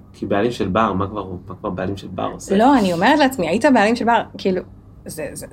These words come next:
Speaker 2: בתור עבודה ראשונה, זה, זה חתיכת תעוזה. הרי ברים זה הדבר שהכי
Speaker 1: כן.
Speaker 2: נסגר מהר בישראל.
Speaker 1: כן, יש, יש בזה משהו. תראה, הייתי רוצה את הקרדיט הזה,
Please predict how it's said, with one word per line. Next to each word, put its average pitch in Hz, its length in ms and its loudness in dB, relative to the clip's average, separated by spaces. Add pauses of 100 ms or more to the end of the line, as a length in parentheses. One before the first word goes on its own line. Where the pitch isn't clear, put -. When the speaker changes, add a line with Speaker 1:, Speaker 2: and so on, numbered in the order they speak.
(120)
Speaker 2:
בתור 247 280 4
עבודה 202 240 4
ראשונה, 240 420 4
זה, 196 180 2
זה 165 120 -8
חתיכת - 440 -2
תעוזה. 226 380 2 (760)
הרי 180 160 2
ברים 196 500 2
זה 175 100 2
הדבר 175 240 2
שהכי 180 880 0
Speaker 1:
כן. 190 40 -4
Speaker 2:
נסגר 190 340 2
מהר 185 260 2
בישראל. - 440 -6 (680)
Speaker 1:
כן, 104 220 0
יש, 107 180 -4
יש 113 200 -4
בזה 107 240 -2
משהו. 101 160 -4
תראה, 110 280 2 (220)
הייתי 135 180 2
רוצה 139 120 0
את 131 80 0
הקרדיט 104 360 -2
הזה, 92 180 -6